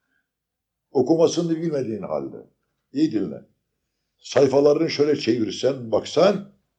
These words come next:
o sayfalara bakan yüz nar-ı cahime haram olacaktır. Allah ziyaret sevabı ihsan eder. Ziyaret sevabı.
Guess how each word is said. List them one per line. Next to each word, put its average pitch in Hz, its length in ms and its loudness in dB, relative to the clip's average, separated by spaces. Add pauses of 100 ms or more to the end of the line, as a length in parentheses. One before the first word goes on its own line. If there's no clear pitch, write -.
(720)
o 170 180 6
sayfalara 160 600 6
bakan 139 280 2
yüz 135 800 -4 (1040)
nar-ı 160 380 4
cahime 147 360 2
haram 147 360 2
olacaktır. 80 640 -8 (1080)
Allah 147 540 4
ziyaret 131 360 0
sevabı 107 480 0
ihsan 82 360 -10
eder. - 140 -12
Ziyaret 123 520 -6
sevabı. 71 420 -8